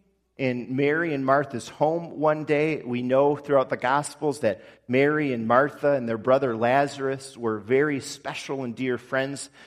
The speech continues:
to Jesus. Martha was doing the work of preparing and hosting, and hi-, her sister Mary was sitting at Jesus' feet listening. Well, Martha got a little ticked off,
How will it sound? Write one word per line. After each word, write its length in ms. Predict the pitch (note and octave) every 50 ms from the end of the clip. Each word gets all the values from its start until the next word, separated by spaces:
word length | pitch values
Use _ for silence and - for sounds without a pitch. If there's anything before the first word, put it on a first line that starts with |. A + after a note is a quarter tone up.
| - _ -
to 100 | C3+ A#2
Jesus. 640 | G#2 A#2+ B2+ C3 C3 A#2 C3 C#3 C3+ - - - _ _ _ _ _ _ _ _ _ _ _ _ _ _ _ _ _ _ -
Martha 600 | A#2+ B2 C#3 D3 F#3 G#3 F#3+ - D3 B2+ B2 A#2+ -
was 200 | C#3 C3 B2 B2+
doing 340 | - D3 C#3 C#3+ D3 C#3+ B2
the 100 | C3+ C3
work 320 | A#2 B2+ B2+ C3+ C3 -
of 200 | C3+ A2 - -
preparing 800 | - - B2+ A2+ - - - C#3 C#3+ D#3 E3 E3 E3+ F3+ F3+ F3 - - - - _ _ -
and 180 | A2+ A2+ A2 G#2+
hosting, 760 | - - D#3 F#3+ F#3 F3 - - - B2+ A2 A2 B2+ E3 - _ _ _ _ _ _ _ _ _ _ _ _ _ _ -
and 300 | B2+ B2+ B2+ B2+ A#2+ - - _ _
hi-, 240 | C3 D3 D3 C#3+ - -
her 160 | C#3+ D3+ C#3
sister 420 | - - - F3+ - - - D#3
Mary 440 | C#3 C#3 D#3 F#3 A3 G#3+ F3+ D#3 C#3+
was 200 | C3+ C#3 C3+ -
sitting 340 | - - F3+ F3 E3+ F3 E3
at 140 | D3+ C#3 C#3
Jesus' 420 | C#3+ D3+ D3+ C#3 C#3 C#3+ - -
feet 240 | - D3+ D3 D3 -
listening. 520 | F3 A3 A3 - - D3 B2 G#2 F#2+ - _ _ _ _ _ _ _ _ _ _ _ _ _ _ _ _ _ _ _ _ _ _ _ _ _ _
Well, 180 | E3 E3+ -
Martha 380 | F#3 G3+ G#3 A#3 - - - G3
got 260 | E3 E3 D#3 D#3+ E3+
a 60 | E3
little 340 | D3+ D3+ F3 F3 F#3 F3+ E3+
ticked 420 | F3 - - - F3+ - - -
off, 560 | F#3+ G3 G3+ F3+ A#2+ G2 F2 - - - -